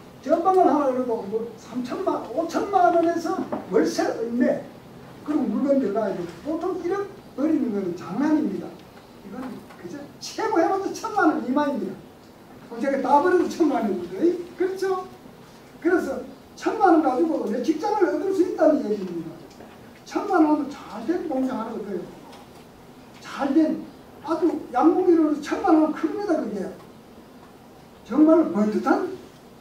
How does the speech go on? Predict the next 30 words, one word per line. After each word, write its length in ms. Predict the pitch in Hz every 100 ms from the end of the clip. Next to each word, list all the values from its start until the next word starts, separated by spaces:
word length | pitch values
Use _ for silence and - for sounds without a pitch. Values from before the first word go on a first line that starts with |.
| - - - - - - - - - - - - - - 220
그 400 | 202 170 160 - - -
공장을 320 | 165 170 185
얻게 300 | 170 - 170
됩니다. 260 | 156 151 147 - - - -
첫째, 320 | 214 214 233
트럭까지, 760 | - 415 415 381 359 339 294 - - -
트럭 220 | 330 -
하나 160 | 294
오백만 580 | 294 247 285 330 320 277
원 120 | 247
주면 180 | 208 208 196
중고 200 | 202 -
삽니다. 480 | 202 233 269 220 240
이 140 | 302
트럭은 400 | - 330 330 -
필수 340 | - 359 262 311
조건입니다. 520 | 269 - 208 180 170 170 - - - -
그럼 260 | 349 302 - -
그 140 | - 233
다음에 460 | 330 359 339 - - - - - - -
보통 340 | 262 330 311
하나 140 | 294
뭐 160 | 262 226
이삼십만 500 | - 311 359 320 285
원 220 | 240 202 208
주면 300 | 202 190 165 -
첫째, 340 | 254 285 233 202 - - - - -
스무 340 | 320 392 415 -
통 260 | 370 330
해놓으면요. 640 | 196 247 302 330 - 202